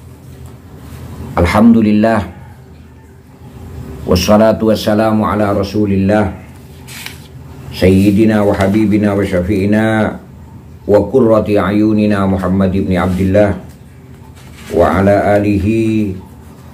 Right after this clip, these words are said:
wa sahbihi wa mawalah. La hawla wa la quwwata illa billah. Subhanaka la ilma lana illa ma 'allamtana. Innaka antal alimul hakim.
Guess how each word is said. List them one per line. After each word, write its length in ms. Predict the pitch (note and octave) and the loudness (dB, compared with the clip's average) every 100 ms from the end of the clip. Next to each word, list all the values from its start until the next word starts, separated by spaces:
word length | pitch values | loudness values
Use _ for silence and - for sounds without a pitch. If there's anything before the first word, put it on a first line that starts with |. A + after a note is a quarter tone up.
| - - | -18 -4
wa 80 | - | -4
sahbihi 720 | F#2+ A2 F2+ G#2 F#2 G2+ G2 | 0 0 2 0 2 0 2
wa 160 | G2 G2 | 2 2
mawalah. 720 | G2 G2 G#2 G#2 G#2 F#2+ - - - - - - - - - - - - - - - - - - - - - | 0 2 2 2 2 -2 -8 -20 -20 -20 -20 -20 -20 -20 -20 -20 -20 -20 -18 -16 -14 -12 -12 -12 -12 -10 0
La 160 | G2 F#2 | 2 2
hawla 400 | F#2+ G#2+ G#2+ G2+ | 2 2 4 4
wa 80 | G#2 | 4
la 240 | G#2 F#2+ | 2 0
quwwata 400 | A2 G#2+ G2+ F2+ | -2 0 0 0
illa 320 | F#2+ F#2+ G2 | -2 -2 0
billah. 480 | F#2 F#2 F#2+ G#2 F#2 - - - - - - - - - - - - - - - - - B2+ | 0 0 2 2 0 -8 -18 -20 -20 -20 -20 -20 -20 -20 -20 -20 -18 -16 -14 -12 -10 -8 -6
Subhanaka 800 | - G#2+ G#2 G#2 G#2+ G#2 F2+ G#2 | 2 4 4 2 2 0 2 2
la 160 | G2 G2 | 2 2
ilma 320 | G#2+ G#2 G#2+ | 2 2 2
lana 320 | G#2+ G#2 G2+ | 2 2 0
illa 400 | F#2+ G#2+ G2+ G2+ | 0 0 2 2
ma 240 | G2 F#2+ D#2+ | 2 0 0
'allamtana. 880 | G#2 G2+ G2+ F#2+ F#2+ G2+ G#2 G2+ F#2+ F2+ - - - - - - - - - - G2 | 0 0 0 0 0 0 0 0 -4 -8 -14 -20 -20 -20 -20 -20 -20 -20 -20 -8 2
Innaka 560 | G2 G2+ F#2+ F#2+ G2+ | 4 4 2 0 2
antal 320 | G#2+ G2 G2 | 2 2 0
alimul 480 | F2+ G#2 G#2 G2 G#2 | 0 0 0 2 0
hakim. 640 | F2+ G2 F2+ A2+ F2+ D#2 | 0 -2 2 2 2 -2